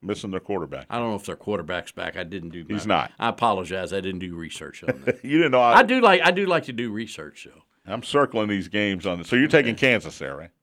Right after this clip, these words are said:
Speaker 2: I'm taking Kansas, yeah.
Speaker 1: Yeah. All right. Uh, Brian Kelly went on a rant this week about replay. He said it's killing the game. You agree with Brian Kelly?
Speaker 2: No. I do. I don't
Speaker 1: His,
Speaker 2: like
Speaker 1: the,
Speaker 2: the
Speaker 1: the game
Speaker 2: law.
Speaker 1: against Florida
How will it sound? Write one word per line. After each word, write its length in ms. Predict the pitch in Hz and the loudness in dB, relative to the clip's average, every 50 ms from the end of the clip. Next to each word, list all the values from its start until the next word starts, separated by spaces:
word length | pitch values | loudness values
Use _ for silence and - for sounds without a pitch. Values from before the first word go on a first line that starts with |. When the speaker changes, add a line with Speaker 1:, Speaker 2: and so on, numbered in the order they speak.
| _ - | _ -12
Speaker 2:
I'm 100 | 120 - | -10 -8
taking 320 | 101 110 104 - 120 113 | -8 -8 -8 -8 -12 -10
Kansas, 520 | - 123 120 110 95 85 78 78 - - | -8 -8 -8 -6 -8 -10 -14 -16 -18 -16
yeah. 100 | - 82 | -16 -14
Speaker 1:
Yeah. 120 | 71 - - - _ _ _ _ _ _ _ _ - | -14 -16 -16 -20 _ _ _ _ _ _ _ _ 8
All 80 | 143 | 8
right. 200 | 147 135 - - _ _ | 8 8 6 2 _ _
Uh, 140 | 127 135 135 | 8 8 8
Brian 280 | - 156 175 220 233 196 | 8 8 8 8 6 4
Kelly 280 | - - 208 214 214 190 | 6 6 8 8 8 8
went 160 | 175 175 170 | 8 8 8
on 100 | 165 165 151 | 8 8 8
a 60 | 135 | 8
rant 340 | 127 143 160 180 185 180 - | 6 6 6 6 4 4 4
this 200 | 139 127 - - | 2 2 4 4
week 380 | 131 127 131 139 139 - - - 123 | 4 4 4 4 2 -2 -2 0 2
about 520 | 120 117 127 127 127 127 127 127 - _ - | 4 6 6 8 8 6 6 2 -4 _ -4
replay. 520 | 98 120 160 185 - - 131 110 95 82 | 0 2 2 2 2 4 6 6 6 6
He 60 | 92 | 2
said 240 | - - - 135 127 | 0 4 4 6 6
it's 180 | 127 117 - - | 6 2 0 -4
killing 600 | - - - - 185 214 226 233 233 233 214 180 | -12 -8 4 6 8 8 8 8 6 4 4 4
the 80 | 180 | 2
game. 580 | 160 143 165 175 196 202 185 151 101 82 73 - - _ _ _ _ _ _ _ _ _ _ _ _ _ _ _ _ _ | 6 8 6 6 8 6 4 4 2 0 -4 -10 -16 _ _ _ _ _ _ _ _ _ _ _ _ _ _ _ _ _
You 120 | 113 117 | -2 -2
agree 200 | 120 117 123 131 | 0 2 2 2
with 140 | 135 131 131 | 2 0 0
Brian 260 | - 143 139 143 135 | 0 2 2 2 0
Kelly? 280 | 131 - 151 147 165 170 - _ _ _ _ - | -2 -4 -4 -4 -4 -10 -16 _ _ _ _ -14
Speaker 2:
No. 360 | 104 87 80 78 95 120 135 _ _ _ _ _ _ _ _ _ _ _ _ _ _ _ _ _ _ | -12 -10 -10 -10 -10 -12 -14 _ _ _ _ _ _ _ _ _ _ _ _ _ _ _ _ _ _
I 220 | - 151 147 143 127 | 6 8 8 8 8
do. 340 | - 165 170 185 175 160 - | 6 6 6 6 6 4 6
I 200 | 123 135 127 120 98 90 - _ _ _ - | 8 8 8 6 4 0 -8 _ _ _ 0
don't 180 | 110 135 185 196 | 6 8 8 8
Speaker 1:
His, 100 | 160 127 | 8 6
Speaker 2:
like 240 | 135 139 147 143 123 | 6 6 6 6 4
Speaker 1:
the, 100 | 110 104 | 2 2
Speaker 2:
the 60 | 143 | 4
Speaker 1:
the 60 | 120 | 6
game 140 | 170 190 214 | 6 6 6
Speaker 2:
law. 60 | 233 | 6
Speaker 1:
against 220 | 226 220 202 156 - | 4 2 2 0 -2
Florida 520 | - 175 147 131 123 117 135 135 127 | 2 6 8 8 8 8 6 4 2